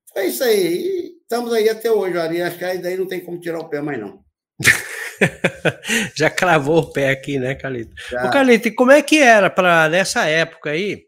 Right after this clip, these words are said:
Speaker 2: Por exemplo, você vinha por Barra do Garça, já teve, né, nessa época vocês vinham de carro, de jipe, como é que era? Ou na época era, era avião? Como é que era que funcionava aí?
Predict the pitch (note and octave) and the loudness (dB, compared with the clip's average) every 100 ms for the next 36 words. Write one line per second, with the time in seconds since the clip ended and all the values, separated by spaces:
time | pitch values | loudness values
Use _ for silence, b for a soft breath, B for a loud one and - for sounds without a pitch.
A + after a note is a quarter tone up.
0 | _ b b b b b _ F3 F#3 E3 | _ b b b b b _ -6 -4 -2
1 | E3+ D#3 D#3 E3 - G3+ G#3+ C4 C4 F#3 | -2 -2 -6 -6 -4 -4 -4 -6 -4 -2
2 | D#3+ F#3 F3+ D#3 C3 C#3 G#3+ A#3 - D#3 | 0 0 0 -4 -6 -4 -2 -2 -4 -6
3 | C#3+ G#3 B3 E3+ D3+ D3+ D3+ - D#3+ F3+ | -6 -6 -4 -4 -4 -6 -6 -6 -6 -8
4 | - F3+ C#3 D#3+ E3+ C3+ - B2 G3 A#3 | -10 -12 -10 -8 -10 -12 -14 -4 -2 -2
5 | F3 D3 B2+ G#2+ C#3+ A#3 A#3 G3 F3+ E3 | -4 -8 -10 -10 -8 -8 -10 -12 -8 -8
6 | - D3+ G#3 B3+ B3 G#3 F#3 F3 E3 F3 | -10 -10 -8 -8 -8 -8 -6 -6 -6 -8
7 | E3 D#3+ D3+ D3 C3+ C#3+ C#3 E3+ D#3+ C3 | -8 -8 -8 -8 -10 -10 -8 -8 -10 -12
8 | D#3+ E3+ F3 C#3+ - D3+ D#3 C3 G#2+ G2+ | -14 -12 -12 -12 -12 -14 -12 -14 -18 -20
9 | F#2 | -20